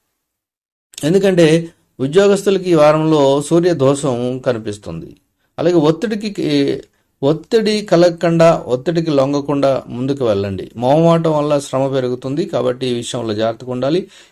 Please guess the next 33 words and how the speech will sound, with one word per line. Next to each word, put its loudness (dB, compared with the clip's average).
ఇక -2
కుటుంబ 0
సభ్యులతో 0
చర్చించి -2
నిర్ణయాలు -2
తీసుకోండి. -12
సమయస్ఫూర్తితో -2
సత్ఫలితాలు -2
సాధించగలుగుతారు. -4
ఈ 4
వారం 6
చివరి 4
వరకు 4
మీకు 2
మేలు 2
కలుగుతుంది. -6
ఇక -10
మిథున 0
రాశి. 4
మిథున 0
రాశి 4
వారికి, 2
ఉద్యోగస్తులైతే 2
మీరు 0
శుభ -2
ఫలితాలు 4
ఈ 0
వారంలో 2
మీకు -4
ఉన్నాయి. -4
అనుకున్న 0
స్థాయికి 0
మీరు -4